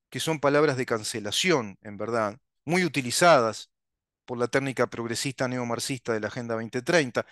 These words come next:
que comulga en gran medida con este radicalismo del socialismo del siglo veintiuno, pero claro, el radicalismo del socialismo del siglo veintiuno, que al decir de Agustín Laje,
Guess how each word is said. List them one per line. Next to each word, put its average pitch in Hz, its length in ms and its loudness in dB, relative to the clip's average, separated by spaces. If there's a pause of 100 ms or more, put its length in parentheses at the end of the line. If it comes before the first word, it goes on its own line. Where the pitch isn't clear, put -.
(140)
que 175 120 0
comulga 190 440 2
en 156 80 2
gran 175 200 4
medida 156 580 0 (240)
con 131 140 -4
este 143 180 0
radicalismo 127 680 0
del 113 100 -8
socialismo 127 480 -6
del 117 60 -8
siglo 156 160 -4
veintiuno, 170 460 0 (420)
pero 156 180 4
claro, 151 240 6
el 120 60 0
radicalismo 143 560 0
del 151 80 -6
socialismo 151 460 -4
del 139 40 -8
siglo 160 240 -4
veintiuno, 147 560 -4
que - 80 -6
al 113 80 -2
decir 127 320 -4
de 127 60 0
Agustín 131 320 -4
Laje, 143 320 2